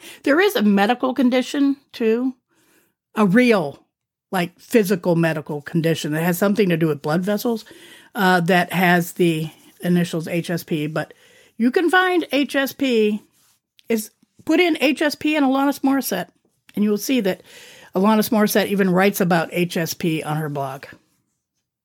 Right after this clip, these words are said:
I'm not sure that I have special powers in the empath department. You know, this doctor would say it's just, it's innate and it's found in other species, not just in humans.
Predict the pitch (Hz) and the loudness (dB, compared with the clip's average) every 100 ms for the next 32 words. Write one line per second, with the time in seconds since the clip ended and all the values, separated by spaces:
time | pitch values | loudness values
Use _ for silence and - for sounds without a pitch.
0 | _ _ _ _ _ - - - - 294 | _ _ _ _ _ -20 -20 -14 0 0
1 | 427 - - - 370 233 226 214 202 208 | 0 -4 -4 2 4 4 4 2 2 0
2 | 175 - - _ - 240 254 - 165 175 | -2 -6 -8 _ 0 0 0 -2 -4 -4
3 | - 185 202 170 170 - 196 - - 202 | -6 -2 0 -2 -6 -12 -10 -12 -8 -4
4 | 196 170 185 190 190 170 160 165 - 165 | -2 -4 -4 -6 -4 -6 -6 -10 -10 -10
5 | 175 165 - - - - 302 240 208 - | -10 -14 -16 -20 -12 0 2 4 2 -2
6 | - _ _ _ - 214 - 240 294 - | -8 _ _ _ -20 -16 -2 0 0 2
7 | 240 226 214 196 185 175 - 180 175 175 | 2 2 0 0 0 -2 0 0 0 -2
8 | 175 - 190 175 - - 214 208 180 170 | -6 -4 -2 -2 -6 -6 -4 0 2 4
9 | 208 208 - - - 185 180 175 165 170 | 2 0 -8 -14 -8 -4 -2 0 -2 -4
10 | - _ 302 233 180 - 202 196 202 190 | -10 _ -14 -10 -10 -2 2 2 2 -2
11 | 190 - 180 175 170 _ 214 214 208 - | -6 -10 -4 -4 -6 _ 0 2 0 -2
12 | 220 180 202 185 175 170 175 175 165 151 | -6 -4 -2 -2 0 -2 -2 -8 -8 -8
13 | 156 185 185 160 175 | -6 -6 -6 -10 -12